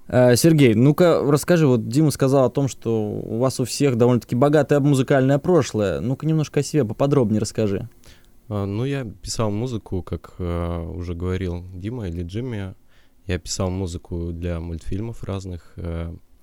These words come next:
Speaker 2: очень долгое время занимался также на аниматорском, э, портале, сидел. Вот, там очень много музыки требуется от, э, композиторов. Вот, поэтому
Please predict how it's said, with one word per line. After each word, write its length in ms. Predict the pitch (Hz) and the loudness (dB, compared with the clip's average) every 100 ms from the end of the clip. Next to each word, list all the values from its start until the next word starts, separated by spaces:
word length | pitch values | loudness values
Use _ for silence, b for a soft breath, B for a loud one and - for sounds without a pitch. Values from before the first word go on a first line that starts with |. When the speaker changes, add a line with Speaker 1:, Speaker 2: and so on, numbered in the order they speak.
| b b _ | b b _
Speaker 2:
очень 300 | 92 - 104 | -8 -4 0
долгое 320 | 98 98 95 | 2 2 0
время 500 | 90 110 120 107 92 | -2 -4 -4 -6 -6
занимался 500 | 87 92 98 98 - | -8 -8 -6 -8 -8
также 380 | - 92 87 87 | -8 -6 -6 -8
на 540 | 87 90 87 87 87 90 - - _ | -6 -8 -8 -8 -8 -12 -20 -20 _
аниматорском, 880 | 92 98 101 92 87 - 87 85 82 | -6 -2 -2 -4 -8 -8 -8 -6 -10
э, 340 | - 82 85 85 - | -10 -8 -6 -6 -8
портале, 540 | - - 143 101 90 - | -8 -6 -6 -6 -10 -18
сидел. 460 | - - 98 87 92 - - - | -20 -10 -8 -8 -12 -20 -20 -10
Вот, 280 | 82 82 - | -6 -6 -4
там 280 | 92 95 95 | -4 -2 -4
очень 240 | 92 92 | -6 -6
много 260 | 95 92 82 | -6 -6 -6
музыки 380 | 104 123 - | -10 -10 -10
требуется 640 | 95 - 85 82 87 - - | -10 -8 -8 -6 -8 -10 -14
от, 440 | - - - - - b b b b _ | -14 -14 -14 -18 -20 b b b b _
э, 140 | - 78 | -10 -8
композиторов. 880 | 87 80 87 90 - 82 78 - - - | -8 -6 -6 -6 -6 -8 -8 -12 -20 -14
Вот, 320 | 85 80 - | -10 -10 -8
поэтому 720 | - 95 - 95 98 95 90 | -4 -2 -2 -4 -4 -4 -8